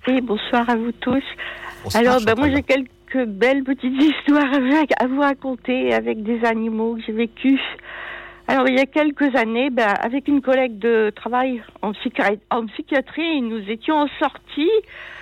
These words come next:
Speaker 1: avec des patients aux eaux de Douai-la-Fontaine. Alors, il est arrivé une chose incroyable au niveau des léopards. Alors, ils étaient quatre, et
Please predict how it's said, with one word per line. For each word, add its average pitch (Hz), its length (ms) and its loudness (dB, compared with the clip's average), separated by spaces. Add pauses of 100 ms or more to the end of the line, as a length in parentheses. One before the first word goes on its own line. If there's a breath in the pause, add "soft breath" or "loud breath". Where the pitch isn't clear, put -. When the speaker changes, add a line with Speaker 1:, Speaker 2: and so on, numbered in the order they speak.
(280 loud breath)
Speaker 1:
avec - 420 -4
des 226 220 0
patients 262 500 0
aux 277 140 0
eaux 247 320 0
de 311 80 -8
Douai-la-Fontaine. 247 960 0 (460 loud breath)
Alors, 247 320 2
il 240 200 -4
est 247 180 -6
arrivé 247 360 0
une 254 220 2
chose 349 360 2
incroyable 247 760 0
au 247 60 2
niveau 240 360 -2
des 220 380 2
léopards. 226 680 0 (680 loud breath)
Alors, 240 200 0
ils 226 180 -2
étaient 262 280 0
quatre, 294 520 0 (600 soft breath)
et 233 120 2